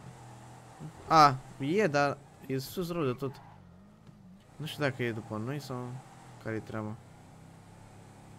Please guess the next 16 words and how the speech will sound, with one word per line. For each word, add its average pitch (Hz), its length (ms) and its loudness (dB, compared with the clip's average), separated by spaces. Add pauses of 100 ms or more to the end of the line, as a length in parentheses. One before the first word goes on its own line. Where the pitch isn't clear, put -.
(440)
Pare 190 180 0
să 226 140 -4
nu 214 60 -4
fim 110 200 -4
urmăriți. 104 480 -2 (680)
Bă, 120 180 4 (160)
sau 113 200 2
suntem. 110 420 -4 (400)
Bă, 131 120 8
elicopterul 131 420 6
ăla 143 80 8
se 143 60 0
cam 143 160 8
ține 143 200 6
după 135 240 4
noi. 123 260 4